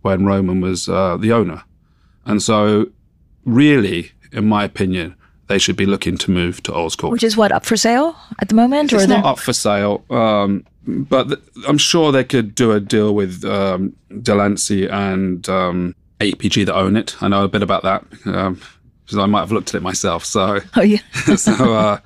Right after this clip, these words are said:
Speaker 1: um, so I'm sure you could do a deal with them if it was the right deal for both parties. But if, if it's right for the club and for the fans and for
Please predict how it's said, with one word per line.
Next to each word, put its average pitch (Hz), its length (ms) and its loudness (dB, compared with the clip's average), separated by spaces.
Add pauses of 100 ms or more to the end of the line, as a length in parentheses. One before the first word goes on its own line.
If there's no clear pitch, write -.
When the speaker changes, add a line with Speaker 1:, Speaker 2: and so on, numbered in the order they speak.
(480)
Speaker 1:
um, 110 340 0
so 123 320 2
I'm 139 100 0
sure 147 300 2
you 143 120 2
could 113 200 -2
do 104 160 2
a 95 60 0
deal 92 420 -4 (240)
with 98 320 -2
them 90 320 -2 (120)
if 101 180 0
it 95 160 -2
was 98 520 -2 (200)
the 107 140 -2
right 104 180 0
deal 117 100 -2
for - 140 -10
both 110 180 -2
parties. - 440 -6 (460)
But 123 120 2
if, 131 240 0
if 147 140 0
it's 165 200 -2
right 123 260 2
for - 140 -12
the 104 80 -2
club - 380 -8 (320)
and 113 180 0
for 131 80 -2
the 120 80 0
fans 85 520 -8
and 110 220 0
for 110 280 0